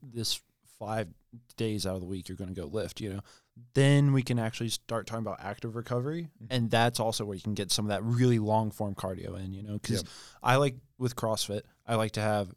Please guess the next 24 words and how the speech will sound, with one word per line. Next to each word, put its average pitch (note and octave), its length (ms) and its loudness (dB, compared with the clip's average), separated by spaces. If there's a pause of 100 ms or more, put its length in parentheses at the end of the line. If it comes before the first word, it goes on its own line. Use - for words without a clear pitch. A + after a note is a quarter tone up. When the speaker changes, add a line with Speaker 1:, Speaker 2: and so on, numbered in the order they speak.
(240)
Speaker 1:
Monday A#2 640 2
through B2 220 -2
Saturday G2+ 560 2 (100)
working G#2+ 340 -2
out, F#2+ 240 -8 (480)
doing G#2+ 280 0
whatever, G#2 580 0 (320)
you A#2+ 160 0
know, G2+ 140 2
is F#2+ 140 -2
programmed, G2 520 -2 (300)
and A2+ 80 -2
then G#2 240 2
every B2 260 6
Sunday C3+ 460 4 (320)
I A#2+ 100 0
go A#2 220 4
on A2+ 100 2
a G2 60 -2
long A2 260 2
run B2 180 4
with G#2+ 140 -2
weighted G2+ 240 -6
vest, - 360 -10